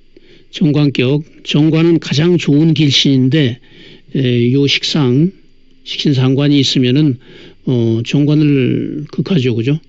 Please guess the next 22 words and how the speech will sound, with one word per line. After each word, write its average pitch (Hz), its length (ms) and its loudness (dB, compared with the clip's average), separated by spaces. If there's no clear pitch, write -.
어, 117 200 -4
정관을 135 420 0
극하니까, 127 640 -2
아, 123 280 -4
파격이 135 360 -2
됩니다. 110 480 -6
어, 123 260 -2
특히 175 500 2
이 165 260 2
음양이 170 1080 2
같은 156 720 0
상관과 147 600 0
정관, 127 560 0
요 135 80 0
관계는, 135 500 0
어, 131 100 -2
상관경관이라 143 840 0
하죠. 123 260 -2
상관이 139 520 0
정관을 131 1120 0
깨는 143 320 0
거, 123 340 0